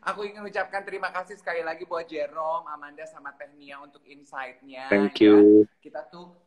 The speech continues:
Speaker 1: ingin memberikan rangsangan kepada teman-teman yang belum memberikan apresiasi kepada filmnya Teh Nia dan teman-teman dan juga tim untuk segera menyaksikannya, nikmati,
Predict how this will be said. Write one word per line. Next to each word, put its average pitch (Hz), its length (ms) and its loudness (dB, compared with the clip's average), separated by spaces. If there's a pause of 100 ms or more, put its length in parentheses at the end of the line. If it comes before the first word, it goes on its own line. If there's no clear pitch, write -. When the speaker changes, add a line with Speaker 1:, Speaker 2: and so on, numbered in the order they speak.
(120)
Speaker 1:
ingin 175 240 -12
memberikan 170 480 -10
rangsangan 180 640 -8
kepada 165 320 -8
teman-teman 165 480 -10
yang 160 240 -14
belum 170 320 -8
memberikan 160 400 -10
apresiasi 160 720 -12
kepada 147 360 -12
filmnya 143 400 -18
Teh 143 200 -16
Nia 143 560 -10
dan 127 160 -12
teman-teman 135 560 -14
dan 127 80 -20
juga 127 280 -14
tim 147 260 -20
untuk 135 220 -20
segera 156 340 -10
menyaksikannya, 156 1040 -10 (320)
nikmati, 185 1080 -10